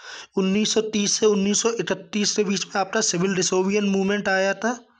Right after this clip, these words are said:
हुआ था इंडिया में स्टार्ट। उन्नीस सौ इकतीस में, नाइनटीन थर्टी वन में आपका दिल्ली पैक्ट हुआ था गांधी जी और इरविन के बीच में। और दिसंबर उन्नीस सौ इकतीस में आपका सेकंड राउंड टेबल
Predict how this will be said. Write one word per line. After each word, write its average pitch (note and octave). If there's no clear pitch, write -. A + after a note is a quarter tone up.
हुआ F3
था F3+
इंडिया G3
में G3+
स्टार्ट। A3
उन्नीस G#3+
सौ A3+
इकतीस G#3
में, F#3
नाइनटीन F3+
थर्टी F3
वन G3
में G#3+
आपका G#3
दिल्ली E3
पैक्ट F#3
हुआ F3
था A3+
गांधी F3+
जी G3
और A#3
इरविन D#3
के D3
बीच C3+
में। B2+
और D#3
दिसंबर G3+
उन्नीस G#3
सौ A#3+
इकतीस G#3
में G#3+
आपका G3+
सेकंड F3
राउंड F#3+
टेबल G3+